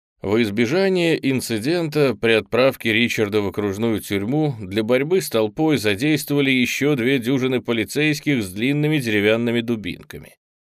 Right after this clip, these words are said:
Когда пришло время выводить Ричарда, четверо детективов повели его вниз и поместили в изолятор. Наготове были четыре машины, восемь полицейских на мотоциклах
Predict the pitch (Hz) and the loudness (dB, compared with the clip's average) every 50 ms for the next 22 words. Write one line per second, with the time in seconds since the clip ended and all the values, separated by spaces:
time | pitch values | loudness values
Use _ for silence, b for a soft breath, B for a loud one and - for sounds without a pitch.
0 | _ _ _ - 98 95 92 104 117 110 101 110 101 92 - 101 107 107 101 92 | _ _ _ -2 0 2 2 2 2 2 2 0 0 0 0 0 0 2 2 2
1 | 104 113 113 110 107 98 98 95 95 101 101 101 110 101 92 - 110 135 165 151 | 2 2 2 2 2 0 0 0 0 0 0 0 -2 -4 -4 -2 -2 -2 -2 -2
2 | - - 98 87 - - - - - - - 165 175 175 151 160 160 156 147 131 | -2 -4 -4 -6 -6 -12 -16 -18 -14 -8 -6 -4 -4 -4 -4 -4 -2 -2 -2 -2
3 | 131 123 117 - - - 175 170 143 135 123 120 - - 120 120 117 120 127 143 | -2 -4 -4 -6 -6 -6 -2 0 2 0 0 -2 -2 -2 -2 0 0 2 2 2
4 | 143 139 135 131 127 131 127 117 107 131 165 190 175 139 - - 98 87 - 107 | 2 2 2 2 2 2 0 0 0 0 0 0 0 0 -2 -4 -6 -4 -2 -2
5 | 107 107 101 - - 190 190 165 170 160 147 120 120 104 95 95 98 - - - | -2 -2 -4 -4 -4 -2 -2 0 0 0 0 0 0 -2 -2 -4 -10 -14 -18 -20
6 | - - _ _ _ _ _ _ 98 101 101 95 98 90 - 120 131 123 110 101 | -20 -20 _ _ _ _ _ _ -2 -2 2 2 2 2 2 2 2 4 2 2
7 | 90 95 110 110 104 98 - - 95 - 127 131 131 123 117 113 117 120 - - | 0 0 -2 -2 -2 -2 -4 -8 -6 -4 -2 0 2 2 2 0 -2 -2 -4 -4
8 | - 123 107 92 80 - 82 - - - - 95 101 98 110 101 101 104 101 101 | -2 -2 -2 -2 -4 -8 -16 -18 -20 -10 -6 -4 -4 -4 -4 -4 -2 -2 -2 -2
9 | 98 - 135 135 139 127 - - 123 - - 127 131 123 117 123 120 - - 135 | -2 0 0 0 0 0 -2 -6 -6 -4 -2 -2 -2 0 0 0 -2 -2 0 0
10 | 131 120 - 127 120 117 107 | 0 0 0 0 -2 -2 -2